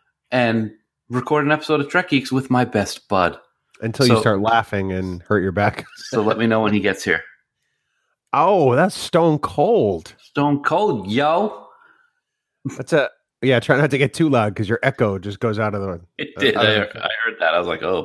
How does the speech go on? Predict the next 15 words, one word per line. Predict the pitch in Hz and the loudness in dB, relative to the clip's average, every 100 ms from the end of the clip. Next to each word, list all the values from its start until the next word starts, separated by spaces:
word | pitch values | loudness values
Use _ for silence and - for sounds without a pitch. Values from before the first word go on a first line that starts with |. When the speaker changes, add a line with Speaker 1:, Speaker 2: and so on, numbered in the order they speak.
| - | -4
Speaker 1:
boy." | 65 71 - - | -6 -6 -10 -6
Speaker 2:
I | 120 | -4
should | 120 | 0
have | 135 | 0
told | - 131 | 2 2
you | 120 | 2
to | |
put | 113 123 | 2 0
a | |
pillow | - 135 120 | 0 2 2
behind | 98 101 | 2 2
your | 98 | 0
microphone. | 98 98 95 - 85 - - | -2 -4 -8 -12 -14 -14 -8
Speaker 1:
I | 123 | -6
can | - 104 | -6 -12